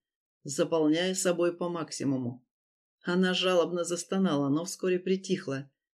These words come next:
позволяя ему делать всё, что вздумается. Андрей вошёл во вкус,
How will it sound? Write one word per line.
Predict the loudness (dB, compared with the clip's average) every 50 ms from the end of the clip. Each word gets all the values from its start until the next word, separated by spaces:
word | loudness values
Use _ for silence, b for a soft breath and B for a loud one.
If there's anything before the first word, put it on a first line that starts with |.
| _ _
позволяя | -4 -2 0 4 4 4 4 4 4 2 0
ему | 0 0 2 2 2 2
делать | 2 0 2 2 2 2 0 -2
всё, | -6 -4 -4 -4
что | -4 -4 -6 -6
вздумается. | -6 -6 -4 0 2 2 2 2 0 -2 -4 -6 -6 -8 -8 -10 -14 _ _ _ _ _ _ _ _ _ _ _
Андрей | -4 0 2 4 4 4 4 4 2 2
вошёл | 0 0 -2 -2 0 0 0 2 2 2
во | 0 -2
вкус, | -2 -4 -4 -2 0 0 0 -2 -6 -8